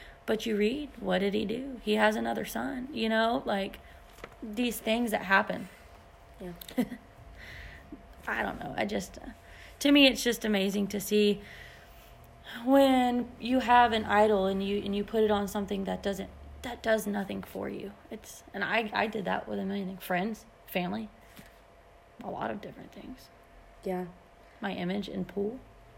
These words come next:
Speaker 1: I played billiards. I thought I was so cool because I was like, "Yeah, look at me. I can hit a pool ball around the table." That's nothing.
Speaker 2: Mm.
Speaker 1: That's nothing.
Speaker 2: I will say, though, it's really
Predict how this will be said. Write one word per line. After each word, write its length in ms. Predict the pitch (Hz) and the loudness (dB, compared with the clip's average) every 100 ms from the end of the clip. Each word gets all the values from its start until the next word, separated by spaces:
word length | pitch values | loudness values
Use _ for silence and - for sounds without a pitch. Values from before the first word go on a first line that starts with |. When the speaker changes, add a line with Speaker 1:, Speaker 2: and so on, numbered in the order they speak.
| - - | -20 -4
Speaker 1:
I 80 | - | -2
played 240 | 190 233 185 | 2 0 4
billiards. 560 | 208 240 190 175 - - - - - | 4 4 2 -2 -12 -20 -20 -20 -4
I 80 | 214 | 6
thought 180 | 233 233 | 6 6
I 20 | |
was 120 | 208 | 0
so 240 | - 247 | 2 4
cool 440 | 254 247 226 175 - - - | 4 6 6 6 -2 -18 -6
because 220 | - 214 208 | 0 4 6
I 100 | 202 | 6
was 100 | 202 | 4
like, 200 | 202 - - | -4 -6 -4
"Yeah, 120 | 190 | 0
look 160 | 196 | 2
at 60 | 220 | 2
me. 220 | 226 196 - - - | 2 0 -4 -2 2
I 60 | |
can 100 | 226 | 4
hit 120 | 226 208 | 6 4
a 80 | - - - - - | 4 -10 -20 -20 -2
pool 200 | 262 269 | 4 6
ball 180 | 190 185 | 8 6
around 280 | 196 196 190 | 4 2 2
the 20 | |
table." 360 | 208 208 165 175 | 2 2 0 0
That's 180 | - - | -2 0
nothing. 520 | 349 453 - - 214 - - - | -4 -4 -6 -8 -12 -18 -20 -12
Speaker 2:
Mm. 140 | 190 180 | -8 -6
Speaker 1:
That's 180 | 285 | -2
nothing. 420 | 285 339 440 - 262 - - - - | 0 0 -4 -14 -16 -16 -20 -2 6
Speaker 2:
I 120 | 233 | 6
will 80 | 247 | 6
say, 200 | 247 226 | 4 6
though, 160 | 240 | 6
it's 180 | 226 226 | 2 2
really 240 | 208 202 | 4 4